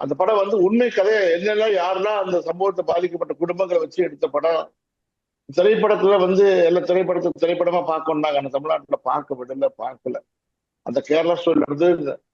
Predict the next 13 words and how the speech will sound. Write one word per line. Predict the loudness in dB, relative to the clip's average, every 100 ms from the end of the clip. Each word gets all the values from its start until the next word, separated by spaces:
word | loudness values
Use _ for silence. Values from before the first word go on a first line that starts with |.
| _
இந்த | -16 -4 -4 -2
பெண்கள்லாம் | -6 -2 -2 0
கடத்தி | -2 -4 -6
கொண்டு | -4 -2
வெளிநாட்டுல | 0 0 -2 -2 -6
வித்தது, | -6 -8 -8 -2
அந்த | -2 -2 -6
பெண்கள் | -10 -10 -10
வெளிநாட்டுல | -10 -4 -4 -2 -8 -6
அடிமையாக | -2 0 2 0 0
வாழ்ந்தது. | 0 -2 -4 -10 -14
இந்த | -20 _
பெண்ணை. | -20 -20